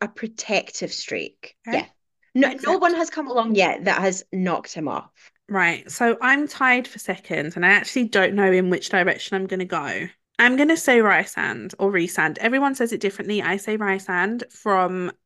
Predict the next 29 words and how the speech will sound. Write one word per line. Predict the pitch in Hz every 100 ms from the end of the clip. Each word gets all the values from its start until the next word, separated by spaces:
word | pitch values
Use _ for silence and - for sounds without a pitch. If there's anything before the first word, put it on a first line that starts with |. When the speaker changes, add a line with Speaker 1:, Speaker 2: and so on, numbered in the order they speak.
| -
Speaker 2:
akatar. | - - 165 160 151 - _ _
I | - 220
can't | - 233 208
say | 220 202
anything | 196 196 180
without | 175 175 -
spoiling | - - 180 175 170
it, | 170 190 233 - _ _
especially | - 202 196 -
if | 214 -
you |
haven't | - 196 196
even | 190 190
started | 190 190 160 -
the |
series. | 202 196 190 196
So | - 185 -
I'm | 233
just | 233 -
gonna | 247
say | 240 254
Rysand, | 269 233 214 214 196 180 170
and | 202
I'm |
gonna | 202 190
leave | 185 170
it | -
there. | 151 - _ -
Speaker 1:
Yeah, | 220 180